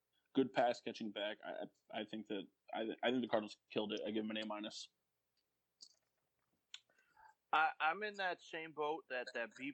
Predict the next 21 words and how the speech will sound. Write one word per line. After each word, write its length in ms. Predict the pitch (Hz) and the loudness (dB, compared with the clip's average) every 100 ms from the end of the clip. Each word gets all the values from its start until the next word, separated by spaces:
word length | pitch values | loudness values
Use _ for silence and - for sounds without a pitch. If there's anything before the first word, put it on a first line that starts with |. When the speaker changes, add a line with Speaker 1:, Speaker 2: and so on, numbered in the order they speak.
| - | -2
Speaker 2:
plus, 200 | 139 135 - | 0 0 -4
A 140 | 127 | -8
minus 400 | 131 120 120 117 - | -4 -4 -4 -10 -10
range, 240 | 110 110 - - _ 120 | -10 -10 -18 -20 _ -14
A 220 | 127 135 120 | -12 -12 -2
minus 420 | 123 127 120 - - 101 | -2 0 -6 -12 -18 -14
range. 440 | 98 95 104 - - _ - - _ _ 120 | -12 -14 -14 -14 -16 _ -20 -20 _ _ 4
Um, 380 | 117 117 113 107 _ _ _ _ _ - | 6 4 2 -8 _ _ _ _ _ -10
we've 180 | 147 165 - | -8 -6 -8
seen, 200 | 196 180 | -8 -4
I 100 | 139 | -4
mean, 180 | 139 131 | -4 -10
in 80 | 127 | -10
just 180 | 151 - | -10 -6
the 60 | 190 | -2
last 220 | 180 - | -2 -2
couple 220 | - 170 156 | -6 -4 -6
of 80 | |
months, 240 | 135 120 - | -6 -8 -10
the 80 | 107 | -10
Cardinals 380 | - 147 151 | 0 0 0